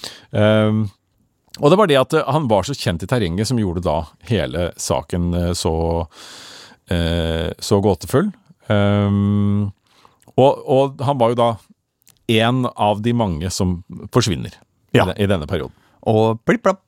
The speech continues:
Speaker 2: plopp, så var <laughs> han borte. Eh, da skal vi til første desember, som ikke er din bursdag, nitten førtiseks. Da er det Paula Jean Weldon.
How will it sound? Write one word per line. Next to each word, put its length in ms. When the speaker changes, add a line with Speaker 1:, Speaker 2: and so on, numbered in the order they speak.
Speaker 2:
plopp, 340
så 200
var 160
<laughs> 240
han 160
borte. 320
Eh, 260
da 160
skal 160
vi 40
til 120
første 300
desember, 420
som 400
ikke 420
er 120
din 180
bursdag, 360
nitten 400
førtiseks. 680
Da 160
er 100
det 80
Paula 400
Jean 360
Weldon. 840